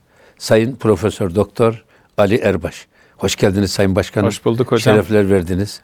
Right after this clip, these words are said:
Speaker 2: Allah
Speaker 1: Bu
Speaker 2: razı
Speaker 1: kadar
Speaker 2: olsun.
Speaker 1: yoğun
Speaker 2: Şeref
Speaker 1: meşgalelerinizin
Speaker 2: bulduk.
Speaker 1: arasında bu güzel Ramazan ayında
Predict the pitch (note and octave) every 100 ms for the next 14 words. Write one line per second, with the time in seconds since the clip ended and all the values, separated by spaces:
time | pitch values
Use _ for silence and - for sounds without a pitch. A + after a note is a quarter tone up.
0 | _ - A#2+ A2+ A#2 A2 A#2+ A2+ G2+ G#2
1 | G#2+ A#2+ A2+ G#2+ - A#2 B2 G2+ G2+ G2+
2 | F#2+ A2 G#2 G#2 F#2+ G#2+ G2 A#2+ - _
3 | _ - - - A2 G#2+ G2 A2+ G2 G#2
4 | G2+ G#2+ G#2 G2 F#2 F2 A#2